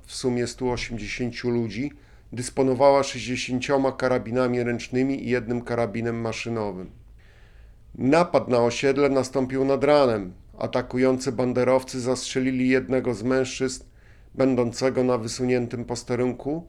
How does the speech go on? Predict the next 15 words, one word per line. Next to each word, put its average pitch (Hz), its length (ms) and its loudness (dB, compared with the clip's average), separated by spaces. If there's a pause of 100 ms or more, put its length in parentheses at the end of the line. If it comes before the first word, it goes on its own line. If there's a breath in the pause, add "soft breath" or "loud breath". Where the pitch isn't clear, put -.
(180)
po 139 140 6
czym 139 420 -2
zaczęli 127 500 -2
posuwać 123 500 -4
się 120 120 -2
w 104 80 -8
głąb 120 280 0
osiedla. 107 500 -4 (920 soft breath)
W - 140 -20
polskim 175 420 4
meldunku 160 600 6
dotyczącym 127 720 0
przebiegu 131 540 2
napadu 127 760 2
zapisano: 113 880 -4